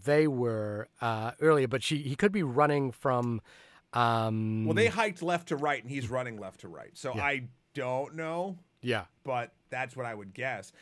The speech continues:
Speaker 2: But, like, that's the thing. Wh-, why?
Speaker 1: <laughs> Wh-, why is he running, or why
Speaker 2: Why
Speaker 1: end
Speaker 2: is
Speaker 1: it
Speaker 2: he
Speaker 1: this way?
Speaker 2: running toward them? Let's even say that that's the thing. Like
Speaker 1: It, it could be the case that Abigail, I mean, look, it, it, it, the movie is telling us it doesn't really matter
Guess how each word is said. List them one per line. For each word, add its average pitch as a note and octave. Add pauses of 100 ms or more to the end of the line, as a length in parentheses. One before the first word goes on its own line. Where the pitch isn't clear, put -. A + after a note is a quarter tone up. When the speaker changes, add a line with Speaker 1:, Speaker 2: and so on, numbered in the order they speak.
(100)
Speaker 2:
But, E3+
like, F#3+
that's G3
the F3+
thing. D#3 (360)
Wh-, D3 (460)
why? C3+ (320)
Speaker 1:
<laughs> G#2+ (580)
Wh-, D#3
why D3+
is D#3
he D#3+
running, E3+
or E3+
why C#3+
Speaker 2:
Why D#3+
Speaker 1:
end F3
Speaker 2:
is -
Speaker 1:
it F3+
Speaker 2:
he E3
Speaker 1:
this C#3+
way? D3+
Speaker 2:
running C#3+
toward D#3+
them? G2
Let's A2
even A2+
say A#2+
that G#2+
that's G#2+
the G#2
thing. C3 (120)
Like A2+
Speaker 1:
It, G3
it F3
could G3+
be G#3+
the F#3
case F#3
that E3+
Abigail, D3+
I A3+
mean, B3+
look, B3
it, G#3 (100)
it, G3
it, F3+ (200)
the E3+
movie C4
is A#3
telling G3+
us E3
it C3+
doesn't D3+
really C#3
matter A#2+